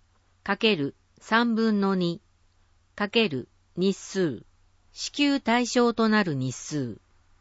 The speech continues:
一日あたりの支給額に上限があります。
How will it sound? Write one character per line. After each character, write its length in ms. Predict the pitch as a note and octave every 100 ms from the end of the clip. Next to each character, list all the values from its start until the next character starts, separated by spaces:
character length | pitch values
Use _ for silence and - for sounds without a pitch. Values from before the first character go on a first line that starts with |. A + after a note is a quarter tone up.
| _ _ _ _ _ _ _
一 240 | G#3 C#4+
日 280 | C#4 C#4 C#4
あ 120 | C4+
た 120 | C4+ G3
り 120 | D#3
の 100 | C#3+
支 200 | - -
給 220 | A3+ G#3
額 280 | D3 C#3 B2+
に 140 | B2+
上 200 | C#3 F#3
限 320 | F#3+ F#3+ E3
が 120 | E3 D#3+
あ 60 |
り 140 | D3 C#3+
ま 160 | C3
す。 220 | - -